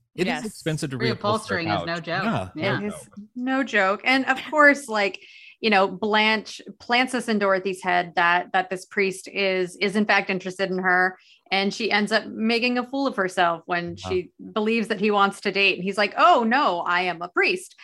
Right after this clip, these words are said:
Speaker 4: Um, and of course, she's upset with, uh, Blanche for it. But, uh,
Speaker 1: Mm.
Speaker 4: yeah, I, I, I feel like, I don't know, Blanche made a really convincing argument, you
Speaker 1: Mm.
Speaker 4: know?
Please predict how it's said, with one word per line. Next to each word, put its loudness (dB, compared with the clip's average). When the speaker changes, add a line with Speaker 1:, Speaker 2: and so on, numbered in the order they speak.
Speaker 4:
Um, 4
and 0
of -4
course, 2
she's -2
upset -2
with, -2
uh, 0
Blanche -2
for 0
it. -2
But, 0
uh, -2
Speaker 1:
Mm. -16
Speaker 4:
yeah, 4
I, 4
I, 4
I 4
feel -2
like, 0
I 2
don't 2
know, 2
Blanche -2
made -4
a -4
really -4
convincing -4
argument, -4
you -4
Speaker 1:
Mm. -4
Speaker 4:
know? -2